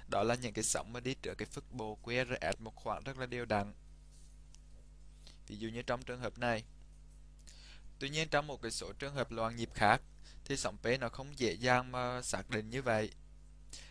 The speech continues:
Và trong trường hợp này chúng ta phải, sẽ phải dự đoán cái sóng P ở đâu bằng ba bước như sau. Bước một là mấy bạn phải xác định hai sóng P liên tiếp. Rồi sau đó xung-, sẽ dùng thước để mà xác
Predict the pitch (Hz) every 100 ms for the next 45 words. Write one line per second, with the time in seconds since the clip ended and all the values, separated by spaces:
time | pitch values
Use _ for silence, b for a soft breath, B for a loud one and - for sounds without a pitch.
0 | B - 131 131 139 139 127 120 135 -
1 | 92 117 127 98 - - 117 92 - 113
2 | 110 92 92 104 101 101 - 113 123 -
3 | 107 127 120 123 117 117 135 95 - 120
4 | - 131 131 - - - B B B B
5 | B 113 107 120 117 139 127 104 110 107
6 | 117 - 95 101 110 113 113 113 139 -
7 | 101 113 123 135 147 - 117 - - -
8 | - - - - - - - B B -
9 | 139 147 139 104 - 131 - - - 135
10 | 143 - 117 - - - - 104 131 135
11 | - -